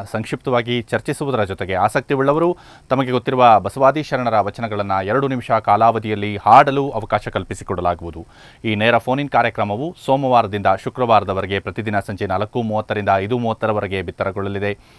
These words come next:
ಕನ್ನಡಾಭಿಮಾನಿಗಳೇ, ಹೆಚ್ಚಿನ ಸಂಖ್ಯೆಯಲ್ಲಿ ಕರೆ ಮಾಡಿ ತಮ್ಮ ವಚನ ಜ್ಞಾನವನ್ನ ಹೆಚ್ಚಿಸಿಕೊಳ್ಳಿ. ಪ್ರಚಲಿತ ಪ್ರಾದೇಶಿಕ ವಿದ್ಯಮಾನಗಳ ಬಗ್ಗೆ ಬನ್ನಿ, ಚರ್ಚೆಯನ್ನ ಮಾಡೋಣ. ತಾವುಗಳು ಕರೆ ಮಾಡಬೇಕಾಗಿರುವಂತಹ ದೂರವಾಣಿ ಸಂಖ್ಯೆಗಳು ಈ ರೀತಿ ಇವೆ. ಮೊದಲನೇ ಸಂಖ್ಯೆ ಸೊನ್ನೆ ಎಂಟು ಸೊನ್ನೆ ನಾಲ್ಕು ಸೊನ್ನೆ ಆರು ಏಳು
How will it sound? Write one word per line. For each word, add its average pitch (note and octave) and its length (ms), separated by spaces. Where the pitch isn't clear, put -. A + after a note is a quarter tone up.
ಕನ್ನಡಾಭಿಮಾನಿಗಳೇ, G#2 840
ಹೆಚ್ಚಿನ A#2 320
ಸಂಖ್ಯೆಯಲ್ಲಿ C3 520
ಕರೆ G2+ 220
ಮಾಡಿ F#2 280
ತಮ್ಮ F#2+ 220
ವಚನ G2 340
ಜ್ಞಾನವನ್ನ G#2 520
ಹೆಚ್ಚಿಸಿಕೊಳ್ಳಿ. A#2 640
ಪ್ರಚಲಿತ C#3+ 420
ಪ್ರಾದೇಶಿಕ A#2+ 640
ವಿದ್ಯಮಾನಗಳ G#2 540
ಬಗ್ಗೆ F2+ 340
ಬನ್ನಿ, D#3+ 380
ಚರ್ಚೆಯನ್ನ C3 500
ಮಾಡೋಣ. F#2+ 400
ತಾವುಗಳು G#2 380
ಕರೆ A#2 200
ಮಾಡಬೇಕಾಗಿರುವಂತಹ A2+ 800
ದೂರವಾಣಿ G2+ 400
ಸಂಖ್ಯೆಗಳು G#2+ 420
ಈ B2+ 80
ರೀತಿ D#3+ 240
ಇವೆ. - 520
ಮೊದಲನೇ F#3 320
ಸಂಖ್ಯೆ D3+ 320
ಸೊನ್ನೆ C#3+ 280
ಎಂಟು C#3 160
ಸೊನ್ನೆ C3 200
ನಾಲ್ಕು A#2+ 280
ಸೊನ್ನೆ A2 200
ಆರು G#2 180
ಏಳು A2 280